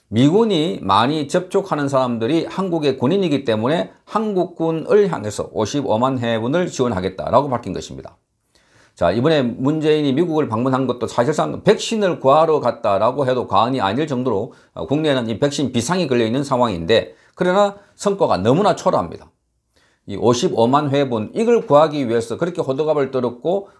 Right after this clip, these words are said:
어, 미국에서 푸대접을 당했나라는 많은 비판이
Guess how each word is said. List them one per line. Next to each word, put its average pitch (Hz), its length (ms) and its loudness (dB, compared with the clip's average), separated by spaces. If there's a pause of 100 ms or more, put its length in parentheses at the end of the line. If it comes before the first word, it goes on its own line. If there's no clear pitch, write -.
(120)
어, 82 120 -10
미국에서 139 540 0
푸대접을 160 440 0
당했나라는 113 880 0
많은 120 480 2
비판이 135 560 -2